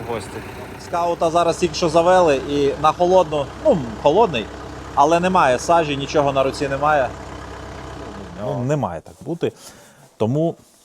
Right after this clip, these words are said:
ні, все-таки було питання не вирішено до кінця,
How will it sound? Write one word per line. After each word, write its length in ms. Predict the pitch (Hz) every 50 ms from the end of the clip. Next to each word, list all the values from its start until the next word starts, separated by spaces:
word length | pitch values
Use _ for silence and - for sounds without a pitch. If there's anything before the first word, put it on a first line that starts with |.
| _ _ - - - - 679 - - _ _ _ _ - 679 - -
ні, 160 | 139 123 104
все-таки 340 | - - 147 143 156 123 120
було 500 | 104 107 120 120 113 110 104 98 92 87 82 - - - - - _ - - - _ -
питання 420 | - 131 117 143 123 110 104 101
не 160 | 98 113 117 110
вирішено 400 | 107 127 131 151 - 190 190 190
до 100 | 196 202
кінця, 280 | - 226 220 - 240